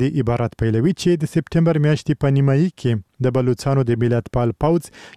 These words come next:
یا بی ان اے مشر ګلزار امام په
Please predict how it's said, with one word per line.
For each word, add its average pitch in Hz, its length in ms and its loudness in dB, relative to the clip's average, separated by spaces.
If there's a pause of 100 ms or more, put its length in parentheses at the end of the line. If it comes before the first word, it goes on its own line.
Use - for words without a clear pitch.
(120)
یا 143 160 2
بی 147 100 2 (140)
ان 143 140 2
اے 156 120 2 (140)
مشر 131 360 0 (220)
ګلزار 127 340 0 (120)
امام 170 260 2
په - 480 -2